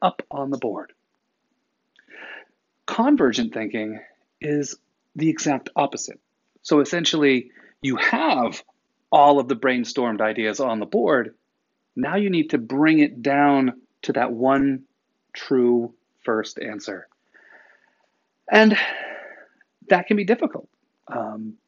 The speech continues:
people generally have a dominance in one area. They are either really good at divergent thinking or really good at convergent thinking, and the other one doesn't come as natural to them. So how can you boost your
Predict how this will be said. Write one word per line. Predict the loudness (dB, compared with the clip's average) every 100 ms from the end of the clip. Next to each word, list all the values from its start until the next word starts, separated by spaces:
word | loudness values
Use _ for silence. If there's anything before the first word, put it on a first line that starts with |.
| _ _
people | -2 0 4 2 2
generally | 0 2 2 0 0 -2
have | -2 0 0 0 -4 _ -20 -20 -20 _
a | -4 -2
dominance | 2 4 4 4 2 -2 -20 _
in | -8 -4
one | 0 0
area. | 0 0 0 -2
They | -2 -4
are | -2
either | -4 -4
really | -4 0 2
good | 2 2
at | 0 _ -2
divergent | 2 2 2 0 -2
thinking | -4 -2 -2 -2
or | -6
really | -4 0 2
good | 0
at | 0
convergent | -2 -2 0 0 -2 -6
thinking, | -8 -8 -4
and | -2
the | 0
other | 0
one | -2 -4 -8 _ _ _ _ 0
doesn't | 2 0
come | -2 0
as | 2 2
natural | 4 2 0 -4
to | -10 -14
them. | -16 -20 _ _ _ _ _ _ _ _ _ _ _ _ _ _ _ -20 _ -20 -20 _
So | -2 0
how | 2 2 2
can | 2 2
you | 2
boost | 2 2 0 -8 -16 -20 _ -4
your | 0 2 2 2 -2